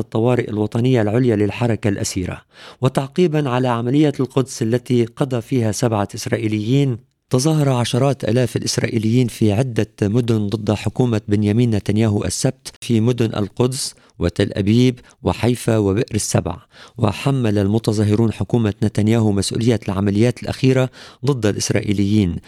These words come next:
ونقلت وسائل إعلام عن هيئة البث الرسمية إن شرطة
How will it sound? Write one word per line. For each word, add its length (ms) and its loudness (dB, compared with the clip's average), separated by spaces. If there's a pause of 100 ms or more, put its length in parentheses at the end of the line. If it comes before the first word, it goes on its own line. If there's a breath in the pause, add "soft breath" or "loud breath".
(200 loud breath)
ونقلت 560 0
وسائل 300 0
إعلام 400 0
عن 140 -2
هيئة 300 0 (100)
البث 320 -2
الرسمية 580 0 (380 loud breath)
إن 180 2
شرطة 340 0